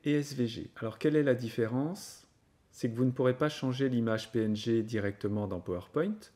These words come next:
Donc par exemple, si vous voulez changer la couleur des petits carrés verts, ça ne sera pas possible. Mais autour de l'image,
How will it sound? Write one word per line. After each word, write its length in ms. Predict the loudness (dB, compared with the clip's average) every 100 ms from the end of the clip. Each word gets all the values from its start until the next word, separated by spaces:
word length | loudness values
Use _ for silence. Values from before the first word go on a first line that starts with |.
| _
Donc 160 | -14 -6
par 180 | -2 -2
exemple, 300 | -2 -2 -2
si 100 | -4
vous 60 |
voulez 160 | -4 -4
changer 580 | -4 -6 -2 -2 -2 -6 _ _ -8
la 120 | -6
couleur 420 | -6 -2 4 4
des 80 | 4
petits 180 | -4 -4
carrés 300 | -4 -2 -2
verts, 340 | 2 2 2
ça 220 | -8 -2 -2
ne 60 |
sera 260 | 0 -4 -2
pas 140 | -2
possible. 580 | -2 -8 -6 -4 -4 -4 -10 _ _ _ -6
Mais 400 | 0 4 4 2 2
autour 380 | 0 2 2
de 80 | 2
l'image, 640 | 4 4 4 2 0 -4